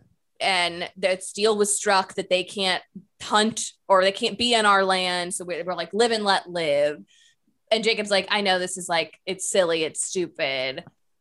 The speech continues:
but we're seeing in a flashback that, like, at least what we're seeing is Carlisle and these exact same Cullens, but Jacob doesn't necessarily know that.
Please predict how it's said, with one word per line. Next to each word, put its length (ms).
but 160
we're 160
seeing 420
in 80
a 60
flashback 680
that, 260
like, 280
at 140
least 260
what 180
we're 120
seeing 400
is 340
Carlisle 680
and 200
these 300
exact 520
same 380
Cullens, 640
but 260
Jacob 360
doesn't 360
necessarily 440
know 340
that. 320